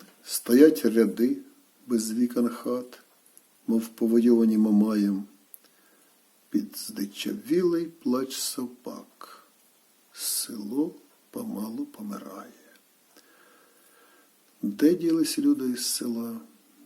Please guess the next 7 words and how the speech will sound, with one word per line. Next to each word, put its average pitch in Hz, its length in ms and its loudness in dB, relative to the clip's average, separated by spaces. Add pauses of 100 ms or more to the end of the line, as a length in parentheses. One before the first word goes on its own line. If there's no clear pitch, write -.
(140)
ніхто - 720 0
не 151 240 4
знає. - 960 -12 (320)
Шукали - 460 -8
довго, 156 840 -2 (280)
не 104 180 -8
знайшли, 147 840 -6